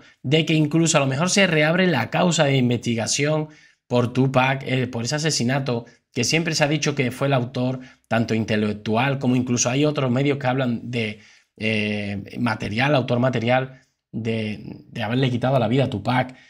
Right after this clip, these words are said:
¿Os imagináis todo esto? O sea, sería terrible que al final se fugara y se librara de todo lo que le puede caer encima. O sea, que estamos hablando de que como poco,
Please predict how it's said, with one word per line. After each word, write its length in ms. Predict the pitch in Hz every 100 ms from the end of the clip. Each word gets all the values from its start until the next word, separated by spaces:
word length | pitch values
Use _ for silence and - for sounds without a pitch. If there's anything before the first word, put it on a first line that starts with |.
| _ -
¿Os 160 | 131 127
imagináis 520 | 123 104 110 110 127
todo 240 | 185 143
esto? 260 | 120 123 202
O 40 |
sea, 320 | - 120 95 -
sería 280 | 123 113
terrible 400 | 104 160 127 175
que 80 | 196
al 80 | 147
final 280 | 120 117 139
se 100 | 196
fugara 680 | - 117 113 143 214 - - _ _ _ _
y 120 | 147
se 140 | 139 120
librara 440 | 113 113 123 180
de 100 | 135
todo 260 | - 135 180
lo 140 | 175
que 80 | 131
le 80 | 127
puede 240 | 127 180
caer 260 | - 113 185
encima. 680 | 123 101 - 214 113 - _
O 420 | _ _ _ _
sea, 180 | - 107
que 60 | 120
estamos 300 | 139 147 147
hablando 560 | 147 143 165 208 - - _ _ _ _ -
de 220 | 120 123
que 160 | 123
como 300 | - 110 107
poco, 460 | 123 139 196 233